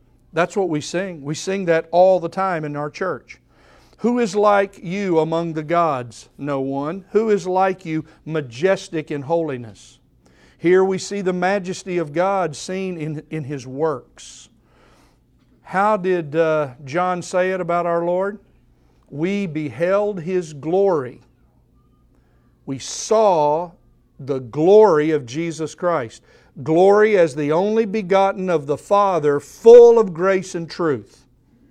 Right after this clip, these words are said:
John is writing his gospel to describe us, to, for us the majesty, the majesty of God. So in His perfection, He is majestic in power, verse number six.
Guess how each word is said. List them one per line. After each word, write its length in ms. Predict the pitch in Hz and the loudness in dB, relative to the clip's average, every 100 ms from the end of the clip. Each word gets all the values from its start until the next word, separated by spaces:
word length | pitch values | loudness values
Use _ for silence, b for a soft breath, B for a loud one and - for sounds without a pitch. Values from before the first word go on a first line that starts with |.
| b b b b b b b | b b b b b b b
John 440 | 120 175 185 180 | -2 0 0 -2
is 180 | 170 143 | -4 -4
writing 400 | 160 175 175 180 | 0 0 0 -4
his 160 | 175 143 | -8 -6
gospel 480 | 175 170 165 175 151 | -2 -2 -4 -8 -10
to 100 | 156 | -8
describe 640 | 143 - 170 160 160 151 | -12 -8 -2 0 0 -2
us, 220 | 151 147 - | -4 -6 -12
to, 220 | - 147 | -10 -10
for 380 | - 160 156 151 | -8 -4 0 -2
us 140 | 147 | -4
the 120 | 139 | -12
majesty, 1080 | 131 135 156 165 143 139 - - 123 120 120 b b b b b b | -10 -6 -4 -4 -6 -12 -12 -14 -12 -12 -16 b b b b b b
the 100 | 139 | -10
majesty 1040 | 131 135 156 170 165 151 139 - 135 127 - | -8 -4 -2 -2 -2 -6 -8 -10 -8 -8 -8
of 480 | 135 131 127 117 _ _ 135 | -8 -6 -6 -10 _ _ -8
God. 400 | 151 143 123 110 | -4 -2 -4 -6
So 200 | 185 190 | -4 -2
in 120 | 180 | -2
His 180 | 175 165 | -4 -6
perfection, 680 | 165 151 190 190 - 202 175 | -4 -2 0 -2 -4 -8 -4
He 120 | 175 | -4
is 140 | 151 | -4
majestic 680 | 151 139 139 185 180 175 170 | -6 -8 -2 -2 -2 -10 -8
in 160 | 147 | -10
power, 640 | - 170 175 185 220 240 240 b b _ | -4 0 2 4 4 4 0 b b _
verse 340 | 143 165 165 | -2 -2 -2
number 280 | 175 170 165 | -4 -4 -4
six. 680 | 160 196 220 233 - - | -4 0 0 -2 -10 -20